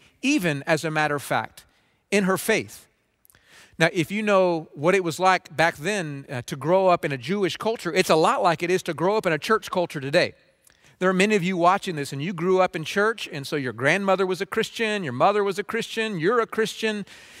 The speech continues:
It was just, it's a, it's a part of your culture and your identity and who you are. That's the way it would have been for Mary. She clearly grew up with Jewish influence. You're gonna see next week as we talk about the portion that Mary,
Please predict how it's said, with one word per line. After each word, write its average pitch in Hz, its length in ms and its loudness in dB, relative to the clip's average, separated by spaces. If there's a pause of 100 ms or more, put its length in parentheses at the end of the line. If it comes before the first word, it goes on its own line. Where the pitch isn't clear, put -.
It 190 60 2
was 185 100 2
just, 208 140 0 (100)
it's - 160 -6
a, 185 80 -4 (100)
it's - 120 2
a 180 40 -2
part 240 220 -2
of 190 80 -4
your 190 120 -2
culture 180 580 -2
and 135 100 -4
your 160 140 2
identity 160 480 0
and 139 100 -8
who 175 140 -6
you 165 240 -6
are. 110 180 -2 (800)
That's - 220 0
the 220 60 -2
way 220 120 4
it 202 80 4
would 185 160 0
have 170 100 -4
been 180 180 -2
for - 120 -6
Mary. 156 380 -4 (540)
She - 160 -6
clearly 226 480 0
grew 185 280 0
up 175 200 4
with 143 140 -4
Jewish 196 340 -6
influence. 151 560 -6
You're 151 120 0
gonna 160 120 0
see 190 200 -2
next 170 280 2
week 151 220 -4
as 143 100 -4
we 147 120 -6
talk 175 240 0
about 143 360 2 (320)
the 135 120 0
portion 185 640 -2
that 143 240 0
Mary, 170 320 2